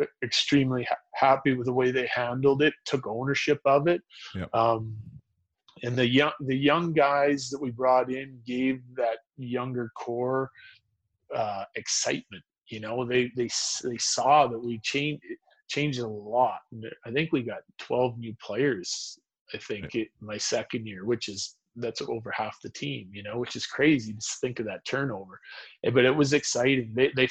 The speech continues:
Speaker 1: fed off each other, and we didn't have a lot of pressure, like I said, uh, to succeed that year after the, the previous year. And,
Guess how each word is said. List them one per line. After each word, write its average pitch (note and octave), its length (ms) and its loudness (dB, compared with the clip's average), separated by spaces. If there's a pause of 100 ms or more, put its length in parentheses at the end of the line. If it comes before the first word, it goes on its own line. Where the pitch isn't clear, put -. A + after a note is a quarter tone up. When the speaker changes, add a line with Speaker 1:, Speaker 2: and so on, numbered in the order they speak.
(140)
Speaker 1:
fed C3 220 6
off B2+ 260 4
each A#2+ 260 -4
other, A#2 460 0
and G2+ 100 -12 (380)
we B2+ 100 4
didn't B2+ 220 2
have A#2+ 140 2
a A#2+ 40 0
lot A#2+ 220 2
of A2 100 -12
pressure, A#2 440 -4
like A2+ 260 -4
I A2+ 80 0
said, G#2+ 420 -6 (240)
uh, G2+ 360 -8 (340)
to B2+ 120 -8
succeed A#2 600 -2
that A2 240 -4
year A2+ 220 -2
after A2+ 340 -2
the, G#2+ 120 -10 (140)
the A2 200 -8
previous A2+ 580 -4
year. A2 380 -4
And, G2+ 140 -14